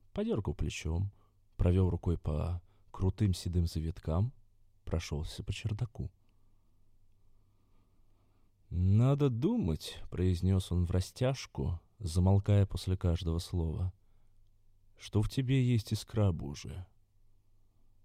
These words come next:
Мы вышли на улицу. Старик остановился, силой постучал палкой о тротуар и уставился на меня.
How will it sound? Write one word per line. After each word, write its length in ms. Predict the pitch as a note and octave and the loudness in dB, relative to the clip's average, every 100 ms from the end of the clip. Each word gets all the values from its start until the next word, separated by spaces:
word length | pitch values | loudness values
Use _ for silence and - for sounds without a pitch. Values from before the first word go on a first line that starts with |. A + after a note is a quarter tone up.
| _ _ _ - - - - | _ _ _ -20 -20 -20 -6
Мы 160 | F#2 A2 | 2 4
вышли 260 | D#3 - A#2+ | 2 -2 0
на 140 | A#2+ | 2
улицу. 500 | F2 D#2 - - - _ _ _ _ _ _ _ _ _ _ _ | 2 -2 -6 -10 -14 _ _ _ _ _ _ _ _ _ _ _
Старик 400 | - - G2+ A2 | -6 4 4 6
остановился, 880 | G2+ - F#2+ F2 E2 G2 - - E2 - _ _ _ _ - | 2 0 2 2 0 -2 -4 -6 -6 -8 _ _ _ _ -16
силой 420 | - A#2 A2+ G2 | -2 2 4 4
постучал 500 | F#2 - F#2+ F#2+ F2+ | 0 -4 -2 0 2
палкой 400 | F#2+ F2+ F2 E2+ | 2 0 0 -2
о 40 | |
тротуар 480 | F2 F#2+ E2 F#2 - - - - _ _ | -2 -4 0 0 0 -8 -20 -20 _ _
и 100 | F#2+ | 0
уставился 580 | F2+ - D#2+ D#2+ E2+ F2+ | 0 0 -2 0 -2 0
на 40 | |
меня. 380 | F2+ F#2 D2 D#2 | 2 2 0 -6